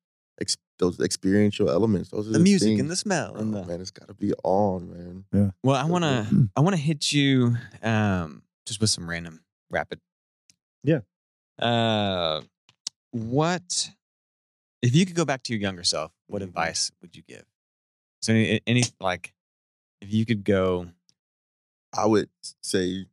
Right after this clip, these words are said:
Speaker 1: younger Jonathan, it ain't gonna happen as fast as you thought it was. <laughs>
Speaker 2: Mm-hmm.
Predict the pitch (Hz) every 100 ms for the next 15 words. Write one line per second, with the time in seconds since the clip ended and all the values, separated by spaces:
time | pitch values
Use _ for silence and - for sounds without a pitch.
0 | - 98 107 101 101 98 101 104 98 _
1 | _ _ _ _ _ _ _ _ _ _
2 | _ _ _ _ 80 95 107 110 107 95
3 | - 87 - 82 85 - 80 82 80 -
4 | 78 62 50 50 50 - - - - 107
5 | 104 101 90